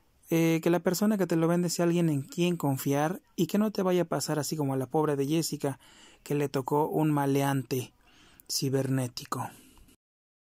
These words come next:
Bueno, mis amigos, pues hasta aquí la crónica del día de hoy sobre el caso Jessica. Si te ha gustado, suscríbete. Si tú también fuiste víctima de algún técnico de esta naturaleza,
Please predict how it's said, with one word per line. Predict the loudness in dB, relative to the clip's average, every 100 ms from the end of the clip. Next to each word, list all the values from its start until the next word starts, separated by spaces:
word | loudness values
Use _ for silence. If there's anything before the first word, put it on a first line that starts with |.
| -14
Bueno, | -6 0 2
mis | 4 2
amigos, | 2 4 2 0
pues | -2 -2
hasta | -2 -6 -6
aquí | -8 -2 0 2
la | 2
crónica | 2 0 0 0 0 2
del | 2
día | 2 2
de | 2
hoy | 2 2 2 -2 -10 _ _ _ -12
sobre | -6 -2
el | -2
caso | -2 -2
Jessica. | 0 0 0 -4 -2 -2 -2
Si | -2
te | -2
ha |
gustado, | -2 -2 -2 0 0
suscríbete. | 0 -4 -4 0 0 0 0 -2 -4 _ -20 -20 -20 _ -20 _ _ _ _ -16
Si | -10 -10
tú | -6 -4 -2
también | 2 2 2 0
fuiste | 0 0 0 2
víctima | 2 0 -2 -2 -4 -10 -20 -14
de | -4 -2 0
algún | 2 0 2 2 2 0
técnico | 0 2 2 0 0 -2
de | 0
esta | 0 -2 -2
naturaleza, | -4 -2 0 0 0 0 -4 -6